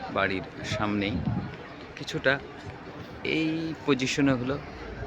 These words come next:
কাবা শরীফ, অর্থাৎ রাসূলের বাড়ির মোটামুটি পশ্চিম দক্ষিণে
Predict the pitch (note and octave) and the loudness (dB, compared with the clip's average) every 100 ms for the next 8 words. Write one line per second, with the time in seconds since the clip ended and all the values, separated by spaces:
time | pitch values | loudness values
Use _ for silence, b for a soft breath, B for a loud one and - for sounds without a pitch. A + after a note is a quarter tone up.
0 | - - G2 F#2 - F2+ E2 - G#2 - | -8 2 4 4 2 -2 -4 -4 -4 -2
1 | A#2+ G#2+ G#2 - C3 C3+ A#2 A2 C3+ C3+ | -2 4 4 4 4 6 8 6 6 2
2 | - - - - - - B2+ D3 D3 C#3+ | -12 -14 -12 -10 -8 -4 -2 2 0 0
3 | C#3+ C#3 - - D#3+ E3+ E3+ E3 - - | 4 4 4 2 4 4 2 -2 -10 -10
4 | - G#3+ - - D3 - - - - - | -10 -10 -10 -10 -10 -12 -12 -12 -12 -12
5 | - - - - A2+ A2 - C3 B2 | -12 -12 -10 0 4 4 4 4 6